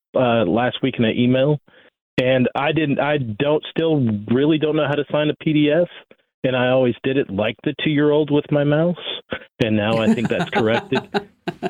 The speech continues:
Speaker 1: And then, um,
Speaker 2: Yes.
Speaker 1: I love the podcast. Um, I know Allie, she's no longer the content queen. She's a content princess now, if I'm not mistaken.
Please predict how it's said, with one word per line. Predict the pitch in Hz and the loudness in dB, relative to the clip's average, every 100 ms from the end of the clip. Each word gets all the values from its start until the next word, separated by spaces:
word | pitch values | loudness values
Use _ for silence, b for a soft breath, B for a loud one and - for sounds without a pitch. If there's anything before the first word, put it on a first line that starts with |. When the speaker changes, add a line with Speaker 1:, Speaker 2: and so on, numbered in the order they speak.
| - - | -6 -4
Speaker 1:
And | 156 156 | 0 0
then, | 165 165 | 2 2
um, | 165 156 | 0 2
Speaker 2:
Yes. | 165 151 | 0 0
Speaker 1:
I | |
love | 156 170 190 | 0 2 0
the | 165 | -2
podcast. | 147 165 170 - 165 160 156 - - | -4 -2 -2 -2 0 0 -2 -6 -6
Um, | 156 147 139 127 - | -2 0 0 -2 -4
I | 160 | -4
know | 151 165 - | 0 0 0
Allie, | 143 160 170 160 135 - | 0 2 2 2 0 0
she's | 139 | 0
no | 143 151 | 2 2
longer | 156 143 | 2 0
the | 123 104 _ - 147 | -2 -4 _ -4 -2
content | 165 165 - 170 156 - | 0 -2 -2 -4 -4 -4
queen. | - 175 185 190 190 185 - 147 | -2 0 2 4 4 4 2 0
She's | 135 | 0
a | 127 - | -2 -2
content | 143 147 151 156 | -4 -2 -4 -6
princess | - 151 - 180 - | -4 -4 -2 -4 0
now, | 180 180 175 170 | 0 2 4 2
if | 156 160 | 0 0
I'm | |
not | 156 143 | -2 -2
mistaken. | 156 160 156 160 | -2 -4 -2 -2